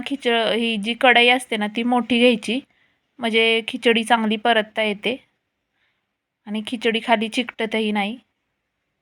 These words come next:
नॉनस्टिक, अ, कढई असेल तर ती पण चालेल. आता भिजवलेला शाबूस तांदूळ एक वाटी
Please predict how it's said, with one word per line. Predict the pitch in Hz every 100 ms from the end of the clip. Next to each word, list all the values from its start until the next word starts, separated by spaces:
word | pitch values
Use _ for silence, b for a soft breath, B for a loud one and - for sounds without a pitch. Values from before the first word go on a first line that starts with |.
| _ _ _ _ _
नॉनस्टिक, | 240 240 247 - 247 _ _
अ, | 233 233 254
कढई | 240 233
असेल | 233 240 226 226
तर | 226
ती | 247 240 233 _ _
पण | 233 226
चालेल. | 226 190 180 185 _ _ _ _ _ _ _ _ _ _ _ _ _ _ _ _ _ _ _ _ _ _ _ -
आता | 220 226
भिजवलेला | 226 277 247 240 240 240
शाबूस | 240 247 226 233
तांदूळ | 233 220 220 220
एक | 220
वाटी | 214 202 247